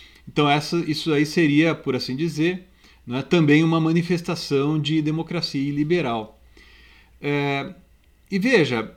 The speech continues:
é algo, é, por assim dizer, é, não necessariamente manifesto,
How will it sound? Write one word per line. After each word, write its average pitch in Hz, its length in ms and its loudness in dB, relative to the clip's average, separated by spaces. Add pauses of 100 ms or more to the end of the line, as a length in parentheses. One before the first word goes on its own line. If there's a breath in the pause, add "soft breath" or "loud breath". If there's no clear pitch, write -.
(120)
é 180 120 2
algo, 185 760 4 (280)
é, 139 160 -4
por 143 200 -4
assim 135 240 -6
dizer, 113 720 -2 (880)
é, - 40 -16 (200)
não 156 340 4
necessariamente 151 720 0
manifesto, 170 840 -2